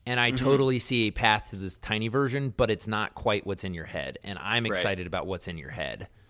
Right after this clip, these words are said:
Speaker 1: not the
Speaker 2: Mm-hmm.
Speaker 1: compromised version," you know?
Speaker 2: Uh, do the people telling you this, and I'm not asking this in a, in a
Speaker 1: No,
Speaker 2: derogatory
Speaker 1: please,
Speaker 2: way.
Speaker 1: nothing
Speaker 2: I
Speaker 1: is
Speaker 2: have
Speaker 1: gonna
Speaker 2: not
Speaker 1: feel
Speaker 2: read
Speaker 1: derogatory
Speaker 2: this.
Speaker 1: at this point.
Speaker 2: I
Speaker 1: Yeah.
Speaker 2: have not read this,
Speaker 1: I
Speaker 2: and I
Speaker 1: know.
Speaker 2: don't have an opinion. So, but do the people that are telling you this have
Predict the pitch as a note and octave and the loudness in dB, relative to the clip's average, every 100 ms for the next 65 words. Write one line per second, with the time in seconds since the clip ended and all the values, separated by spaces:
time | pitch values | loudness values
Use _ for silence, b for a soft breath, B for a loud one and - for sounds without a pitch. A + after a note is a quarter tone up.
0 | b A2 A2+ A2+ - G#2+ F#2 G2 F2+ F2 | b 4 4 4 0 -4 0 -2 -2 -4
1 | D#2 D#2+ - C2+ - F2+ B1+ - - A2+ | -4 -8 -10 -12 -10 -12 -12 -16 -8 -2
2 | G2+ G2+ G#2 G#2+ b C3 B2+ A2+ B2+ C3+ | 0 2 0 -4 b 2 4 2 4 4
3 | C3+ - F3 F3+ F3 D#3+ D3+ D#3+ D#3 E3 | 4 2 -4 -2 -2 0 2 2 0 0
4 | D#3+ - - B2 B2 B2+ B2+ B2+ B2 - | 0 -6 -6 -4 0 0 0 -2 -2 -2
5 | A#2 A2+ - A2 G2+ _ A#2 A2 G#2 A2 | -4 -4 -4 -6 -6 _ -6 -6 -2 4
6 | D#3+ G#2+ D#3+ G#2+ G2+ B2 D#3 F#3+ F3 C#3+ | 6 6 4 4 2 2 2 4 4 6
7 | D#3 B2+ D#3+ E3 B2 C3 G#2+ G2 F#2+ G2+ | 6 4 2 4 4 6 4 4 2 0
8 | E2 D#2+ - C2 - A#2 C#3 D3+ E3+ F3+ | -2 -4 -8 -10 -4 0 2 2 2 4
9 | E3+ E3 D#3+ A2 F#3 D3 C#3+ C#3 A#2+ - | 4 4 4 6 6 4 2 0 -2 -2
10 | D3+ A2 F2+ - - A#2+ G2+ B B B | 0 0 -4 -8 0 0 0 B B B
11 | B A#2+ D#3 C#3+ C3 D3 C3+ - F#3 - | B 4 4 4 4 2 2 -2 -4 0
12 | F#3 D3+ B2+ G3 A3 G3+ C3 G#2+ G#2 G#2 | 2 2 2 2 2 2 0 0 -2 -2
13 | - - - B2 B2 A#2 - | -4 -8 -2 0 0 -2 -10